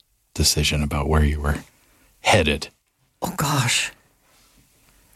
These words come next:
Speaker 1: We have all had a few of those moments, right? Where there was
Speaker 2: Well,
Speaker 1: that fork
Speaker 2: usually
Speaker 1: in the
Speaker 2: it,
Speaker 1: road.
Speaker 2: it happens when you feel, well, I've on a particular road and a certain avenue, and then it's suddenly, it's drying up.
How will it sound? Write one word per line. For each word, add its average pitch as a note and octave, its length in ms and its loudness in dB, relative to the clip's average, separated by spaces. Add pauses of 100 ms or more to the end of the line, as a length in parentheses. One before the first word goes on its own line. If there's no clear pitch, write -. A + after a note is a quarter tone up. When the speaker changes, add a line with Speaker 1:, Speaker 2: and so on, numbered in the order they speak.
(120)
Speaker 1:
We G#2 60 8
have G#2+ 100 6
all - 160 6
had C3 180 4
a G2+ 60 2
few G#2+ 240 6
of F2+ 80 6
those D#2+ 240 4
moments, D2+ 400 0
right? F#2 200 6
Where E2 140 6
there D#2+ 140 6
was D#2+ 100 8
Speaker 2:
Well, F4 140 8
Speaker 1:
that F#4+ 80 4
fork - 20 0
Speaker 2:
usually E4 320 6
Speaker 1:
in - 100 4
the D#2+ 80 2
Speaker 2:
it, E2+ 60 4
Speaker 1:
road. F2 220 4
Speaker 2:
it E4 260 0
happens C4+ 400 4
when A3+ 140 8
you G#3 100 8
feel, G#3+ 220 6
well, G3 240 8
I've F#3 160 6
on F#3 100 8
a F3+ 60 6
particular E3+ 500 6
road D3+ 320 8
and D3 80 4
a C#3+ 60 2
certain C#3+ 260 4
avenue, C#3 380 6
and C#3+ 120 6
then D3 120 4
it's D#3+ 160 6
suddenly, D#3+ 340 4 (300)
it's D#3+ 180 4
drying E3 460 6
up. - 180 2